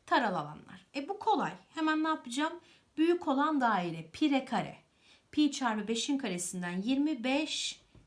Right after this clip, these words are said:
pi yaptı. Bundan kimi çıkaracağım? Yarıçapı bir olan, bakın yarıçapı bir olan daire nedir? Pi r kare, yani pi. Bundan beş tane varmış.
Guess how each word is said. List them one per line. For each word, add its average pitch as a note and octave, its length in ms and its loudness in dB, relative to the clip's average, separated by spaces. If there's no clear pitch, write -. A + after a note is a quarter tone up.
pi C#4 100 4
yaptı. B3 600 2
Bundan E4 300 0
kimi F4+ 220 -6
çıkaracağım? D4+ 600 -2
Yarıçapı D#4 500 -2
bir D#4+ 100 4
olan, C#4+ 420 2
bakın G3 320 -6
yarıçapı C4 480 -2
bir C4+ 100 2
olan A#3+ 340 2
daire A#3+ 380 2
nedir? B3 220 -6
Pi D4+ 280 4
r C#4+ 100 0
kare, E3+ 220 -4
yani G#3 400 0
pi. A3 340 2
Bundan C4 360 2
beş D#4 240 0
tane F3 360 0
varmış. A#3 600 -6